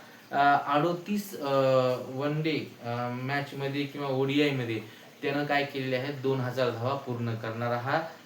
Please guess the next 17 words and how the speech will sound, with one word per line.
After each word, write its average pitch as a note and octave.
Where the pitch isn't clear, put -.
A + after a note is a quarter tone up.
सगळ्यात C#3+
मोठा C3+
विक्रम B2
त्याच्या A#2
नावावर A2+
आहे. C3
आणि C#3
तो C#3+
आता, C#3
अ, B2+
कसोटी F#3+
सामन्याचा C3+
कर्णधार A#2
भारताचा A#2
त्या A#2
ठिकाणी C#3
घोषित -